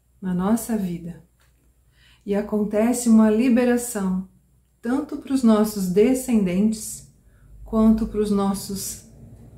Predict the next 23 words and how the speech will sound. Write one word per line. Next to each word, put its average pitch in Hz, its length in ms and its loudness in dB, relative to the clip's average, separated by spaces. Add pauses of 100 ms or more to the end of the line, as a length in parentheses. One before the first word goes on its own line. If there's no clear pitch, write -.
(140)
antepassados, 214 1300 -4
os 185 100 -8
nossos 190 640 -6
ascendentes. 208 1400 -4 (1160)
Por 208 100 -8
isso 214 160 -4
que - 80 -6
é 220 60 -2
tão 226 280 -2
lindo 220 400 4
dentro 185 240 -2
da 185 80 -12
constelação 185 560 -6
familiar 185 400 -4
a 202 40 0
gente 196 220 -2
fazer 202 420 0
esse 196 280 0
trabalho, 175 560 -10 (840)
porque 202 1160 2
há 208 160 -4
uma 208 960 2 (600)
união, 214 880 4